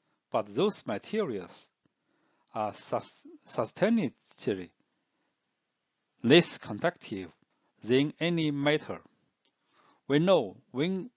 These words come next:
when we are the hands, if we are hands is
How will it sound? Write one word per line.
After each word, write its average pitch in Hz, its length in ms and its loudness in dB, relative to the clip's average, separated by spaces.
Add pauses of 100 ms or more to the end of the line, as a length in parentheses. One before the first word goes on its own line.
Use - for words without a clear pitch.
(220)
when 170 220 -2
we 147 200 2
are 127 200 0 (1160)
the 127 80 -2
hands, 135 520 0
if 110 180 -10
we 120 180 0
are 131 100 2
hands 175 480 -4
is 107 440 -6